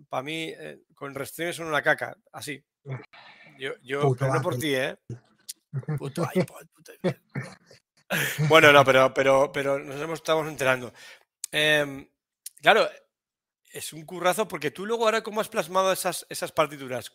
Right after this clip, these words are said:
Speaker 1: ¿Conforme lo hizo Stravinsky o, o lo has trasladado
Speaker 2: No,
Speaker 1: a la
Speaker 2: no,
Speaker 1: notación?
Speaker 2: lo que hago es para, lo que hago es en una notación actual que sea fácil, que, o sea, que cualquiera pueda con, con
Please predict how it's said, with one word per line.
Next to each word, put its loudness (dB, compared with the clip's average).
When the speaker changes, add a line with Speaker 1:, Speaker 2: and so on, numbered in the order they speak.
Speaker 1:
¿Conforme -8
lo -4
hizo -8
Stravinsky -4
o, -4
o -10
lo -4
has -10
trasladado 0
Speaker 2:
No, 0
Speaker 1:
a 2
la 2
Speaker 2:
no, 6
Speaker 1:
notación? 4
Speaker 2:
lo 2
que 2
hago 2
es -6
para, -6
lo -4
que -8
hago -8
es -8
en 0
una 0
notación -4
actual 0
que -4
sea -10
fácil, -4
que, -10
o -12
sea, -8
que -18
cualquiera -2
pueda -10
con, -18
con -14